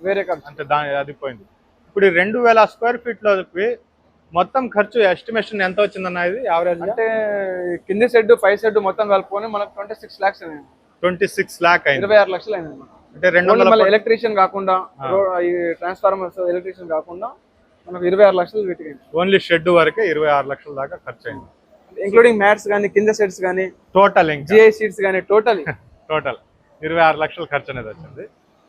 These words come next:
Speaker 2: So, ఇంకా ఈ గొర్రెల పెంపకం అనేది మీ బ్రదర్ ఆయన? ఏం పేరు బ్రదర్?
Speaker 1: నా బ్రదర్ రమేష్.
Speaker 2: ఏం పేరు?
Speaker 1: రమేష్.
Speaker 2: రమేష్ గారు. So, మీ బ్రదర్ రమేష్ గారు వచ్చేసి న్యాచురల్ గా బయటకు తిప్పి మేపుతున్నారు. So, ఈ షెడ్ లో పెంచాలంటే మనకు గడ్డి కావాలా,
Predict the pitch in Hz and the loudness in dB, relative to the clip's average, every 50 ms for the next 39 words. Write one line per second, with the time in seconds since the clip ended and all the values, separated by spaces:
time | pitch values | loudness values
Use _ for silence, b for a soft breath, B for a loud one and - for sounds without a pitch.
0 | _ _ - 233 240 233 226 226 220 214 208 - 226 220 214 214 220 214 175 202 | _ _ 2 4 6 8 8 6 6 2 -2 0 2 2 4 2 2 0 -2 -6
1 | 196 196 165 156 185 208 240 254 269 262 254 - 233 226 208 - 214 196 202 196 | -8 -6 -4 0 0 2 2 2 0 0 0 -2 -4 -4 0 0 0 0 0 -2
2 | 190 190 175 170 180 170 135 147 156 160 202 233 226 208 196 190 185 180 175 202 | -2 -2 -4 -4 -6 -6 -4 -2 -2 -2 0 0 4 4 4 4 4 0 -4 -8
3 | 240 226 185 190 196 185 - 202 190 170 170 175 170 180 180 170 175 180 190 202 | -10 -8 -6 -6 -6 -2 -2 -2 -2 -2 -2 -2 0 0 0 2 0 0 0 0
4 | 170 170 175 175 160 - _ _ _ _ _ _ 156 170 190 185 190 190 247 311 | -4 -4 -8 -10 -12 -16 _ _ _ _ _ _ -12 -12 -8 -4 -4 -4 -4 -4
5 | 339 _ 165 180 190 202 196 - - _ _ _ - 160 180 208 220 196 - 180 | -10 _ -8 -6 -4 -4 -4 -6 -6 _ _ _ -2 0 2 2 2 0 0 2
6 | 180 160 143 117 107 - _ _ _ - - - - - - - - - 226 226 | 2 2 2 0 -4 -12 _ _ _ -18 -16 -14 -14 -14 -14 -4 4 6 8 8
7 | 226 190 160 170 180 180 190 226 240 226 208 196 202 220 233 233 208 214 220 214 | 8 8 8 8 8 8 8 8 8 8 8 6 6 8 6 6 6 6 6 6
8 | 208 202 208 208 190 - 214 190 170 170 185 185 - 208 220 214 208 202 214 208 | 6 6 4 0 -8 -4 -2 0 2 2 2 2 2 4 6 6 8 8 8 6
9 | 202 208 196 - - - - 143 156 175 196 214 202 - - 180 - - 208 202 | 6 6 4 0 -6 -14 -6 0 2 2 2 2 0 -4 -4 -6 0 4 4 4
10 | 175 175 185 180 - - 185 180 160 135 123 120 135 165 208 - _ _ _ - | 4 4 0 0 0 -2 -4 0 2 2 2 2 -2 -6 -6 -8 _ _ _ -20
11 | _ _ _ - - - _ _ - - 226 233 226 214 - - - 220 208 214 | _ _ _ -20 -20 -20 _ _ -2 4 8 8 8 8 4 2 2 2 2 4
12 | 277 285 277 285 254 240 226 - 247 240 226 226 220 214 240 233 226 220 208 214 | 2 2 4 4 2 0 2 4 4 6 6 4 2 2 0 -2 0 0 0 0
13 | 202 202 214 208 208 202 196 165 165 180 175 170 208 208 196 190 185 185 185 185 | 0 0 0 0 2 2 0 0 -2 -2 0 2 0 2 4 4 4 6 6 4
14 | 180 180 180 180 180 180 180 180 | 2 2 2 2 2 2 0 -2